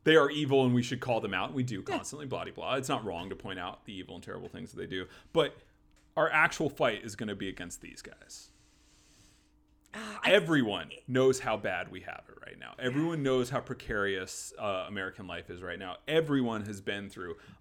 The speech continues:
Speaker 1: unemployment, sickness,
Speaker 2: Yeah.
Speaker 1: death of friends and relatives. Everyone
Speaker 2: Mm.
Speaker 1: sees
Speaker 2: Yeah.
Speaker 1: openly how much violence there is in the streets.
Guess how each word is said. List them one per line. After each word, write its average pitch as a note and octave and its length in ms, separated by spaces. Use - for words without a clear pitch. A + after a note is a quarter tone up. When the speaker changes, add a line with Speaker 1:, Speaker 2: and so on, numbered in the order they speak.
Speaker 1:
unemployment, A#2+ 680
sickness, G2 460
Speaker 2:
Yeah. B2+ 160
Speaker 1:
death A2+ 180
of A#2 80
friends G#2 240
and F#2+ 80
relatives. F#2 640
Everyone C3 400
Speaker 2:
Mm. - 40
Speaker 1:
sees C#3+ 800
Speaker 2:
Yeah. D#3+ 180
Speaker 1:
openly G#2+ 460
how - 220
much B2 180
violence A2 420
there G2+ 160
is F#2+ 140
in F#2 80
the F2 80
streets. F2 420